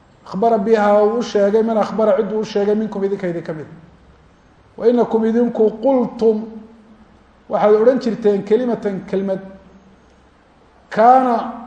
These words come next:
uu ahaa, yamnacunii, inuu ii diido, kada wa kada, waxa iyo waxaas, an anhaakum canha,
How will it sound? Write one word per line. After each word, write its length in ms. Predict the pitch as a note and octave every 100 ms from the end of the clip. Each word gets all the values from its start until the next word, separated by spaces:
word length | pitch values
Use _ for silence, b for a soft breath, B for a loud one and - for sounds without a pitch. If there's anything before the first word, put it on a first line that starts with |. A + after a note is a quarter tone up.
| - - _ _ _ _ _ _ _ _
uu 240 | G3 G#3+ G#3+
ahaa, 200 | G#3 B3
yamnacunii, 1000 | A#3 A3+ B3 A3+ A#3 A3 G#3+ G3+ E3 - - - - - _ _ _
inuu 220 | G3 G#3+
ii 120 | A#3+ B3+
diido, 320 | G#3 A3+ A3+
kada 340 | A3+ B3 A3+
wa 100 | G#3+
kada, 240 | G#3 A#3 A3
waxa 260 | A#3 G#3+ G#3+
iyo 120 | A3
waxaas, 360 | F#3+ G3 F#3 G#3
an 60 |
anhaakum 380 | G#3+ G#3 G#3 G#3
canha, 280 | E3 F3 A#2+